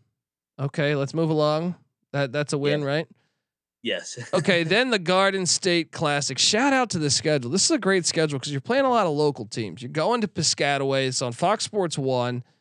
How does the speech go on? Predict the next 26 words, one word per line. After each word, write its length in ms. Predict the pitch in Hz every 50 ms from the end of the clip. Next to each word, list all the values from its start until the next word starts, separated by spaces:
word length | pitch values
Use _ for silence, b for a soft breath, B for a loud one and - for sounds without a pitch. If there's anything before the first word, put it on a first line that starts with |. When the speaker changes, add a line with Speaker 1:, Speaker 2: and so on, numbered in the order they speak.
| _ _ _ _ _ _ _ _ _ _ _ _ _ _ _ _ _ _ _ _ _ _ _ _ _ _ _ _ _ _ -
Speaker 1:
Taking 220 | - 208 269 302
on 100 | 302 285
the 80 | 262 220
Rutgers 320 | 226 247 254 - 226 214
Scarlet 360 | - - 220 226 220 208 190
Knights. 240 | 185 208 233 202 160
What 100 | 175 214
are 20 | 254
you 60 | 214
doing 200 | 220 226 220 175
here? 220 | 143 113 107 113 - _ _ _ _ _ _ _ _ _ _ _ _ _ _ _ _ _ _ _ _ -
Steve 160 | 233 233 -
Pikiell's 340 | - 185 202 226 214 190 147
bunch, 300 | 131 120 101 92 107 -
right? 240 | 123 143 180 226 - _ _ _ _ _ _ _ _ _ _ _ _ _ _ _ _ -
Speaker 2:
I'm 80 | 113 117
going 260 | 120 147 156 135 113
Rutgers 420 | 110 113 117 113 - - 110 -
'cause 140 | - - 110
the 60 | 95
game's 280 | 95 110 110 110 104 95
at 180 | 104 101 87 90
Rutgers. 460 | 98 98 95 92 - 104 98 92 95
I 120 | 107 110
think 380 | 110 - 139 127 107 - _ _ _ _ _ _ _ _ -
th-, 100 | - -